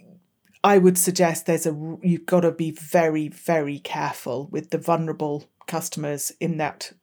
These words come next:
sense. Um, do not leave a big chunk of your population behind because of digital transformation. I mean, that's something we've written about many times, but be careful, I think, is one of those, um, pieces on this.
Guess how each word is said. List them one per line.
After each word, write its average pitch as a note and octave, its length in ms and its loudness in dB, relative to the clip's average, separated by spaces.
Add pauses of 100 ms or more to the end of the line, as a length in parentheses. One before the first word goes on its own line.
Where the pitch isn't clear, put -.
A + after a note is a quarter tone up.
(100)
sense. - 540 -10 (440)
Um, C#3+ 480 -6 (300)
do E3+ 160 -2
not F3 280 2
leave D#3+ 680 2 (260)
a D#3 60 -4
big D#3 240 -2
chunk E3+ 240 -4
of - 60 -10
your D3+ 100 -4
population D#3 560 -6
behind D#3 340 -6
because E3+ 280 -8
of D3 80 -8
digital D3 320 -8
transformation. D3 880 -8 (160)
I - 40 -6
mean, D#3 140 -4
that's D3+ 180 -4
something E3 280 -6
we've D3 160 -10
written D#3 180 -6
about D3+ 320 -4 (100)
many E3+ 220 0
times, D3 440 -6
but - 300 -6 (360)
be F3 160 2
careful, D3 520 -2
I C#3+ 100 -6
think, D3 280 -10
is D3+ 160 -8
one E3 140 -2
of C#3+ 100 -4
those, C#3+ 300 -4 (280)
um, D3+ 220 -4
pieces E3+ 380 -2
on D3+ 120 -4
this. D3 300 -8